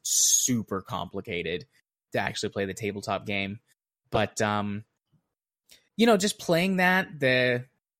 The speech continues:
there's a lot of ties to the old games, characters that come back. And it does it in such a way that, like, if you don't know who they are, it doesn't matter. But if you do know, you're like,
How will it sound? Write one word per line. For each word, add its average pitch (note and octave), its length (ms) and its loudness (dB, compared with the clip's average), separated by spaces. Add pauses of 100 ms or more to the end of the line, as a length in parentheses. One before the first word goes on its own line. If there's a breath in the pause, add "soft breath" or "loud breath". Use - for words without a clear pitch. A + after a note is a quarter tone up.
there's B2+ 240 -2
a B2+ 60 0
lot B2+ 200 2
of C3 80 -4
ties C3 640 0
to A#2 120 -4
the G#2 200 -4
old G#2+ 300 -2
games, G#2+ 440 -2
characters A2 440 -4
that G#2 120 -8
come G2+ 220 -8
back. G2 400 0 (460)
And D#3 100 2
it E3+ 60 -2
does G#3+ 180 4
it F#3+ 80 2
in E3+ 100 2
such C#3 200 0
a C#3+ 40 4
way B2 120 6
that, G#2 100 2
like, G#2+ 180 0
if A2 80 -8
you A2+ 80 -2
don't G#2+ 200 0
know A#2 100 -6
who A2+ 100 -6
they G2+ 160 0
are, G#2+ 220 2
it G2 100 -2
doesn't G2 220 -6
matter. G2+ 420 0 (320 soft breath)
But D3 120 2
if B2+ 120 0
you B2+ 80 2
do B2 200 0
know, D3 160 2
you're B2+ 160 2
like, - 180 -2